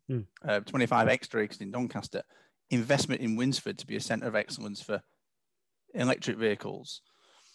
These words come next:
Speaker 2: investment in Doncaster to be a centre of excellence for dismantling,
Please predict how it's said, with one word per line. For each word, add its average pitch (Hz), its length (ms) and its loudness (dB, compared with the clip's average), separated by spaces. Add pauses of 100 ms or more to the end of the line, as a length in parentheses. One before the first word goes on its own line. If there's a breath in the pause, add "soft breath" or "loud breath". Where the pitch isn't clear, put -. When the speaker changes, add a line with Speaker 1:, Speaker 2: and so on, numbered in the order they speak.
(320 soft breath)
Speaker 2:
investment 127 400 2
in 113 80 0
Doncaster 135 360 2
to - 60 -12
be 104 80 -2
a 104 40 0
centre 104 260 0
of 113 60 -6
excellence 107 380 -4
for 107 200 -2
dismantling, 113 600 -2